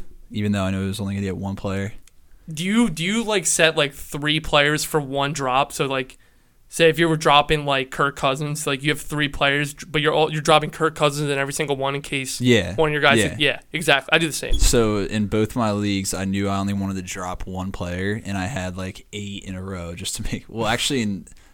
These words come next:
Speaker 1: in the F S one, I was the third wire, but in the other one, I was the last one.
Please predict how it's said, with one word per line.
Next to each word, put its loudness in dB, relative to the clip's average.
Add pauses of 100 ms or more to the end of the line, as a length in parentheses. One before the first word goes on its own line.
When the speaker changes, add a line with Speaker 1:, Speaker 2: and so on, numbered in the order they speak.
(260)
Speaker 1:
in -2
the -2
F -2
S -4
one, -4
I -4
was -6
the -6
third -8
wire, -8
but -4
in -4
the -2
other -4
one, -6
I -4
was -8
the -12
last -8
one. -10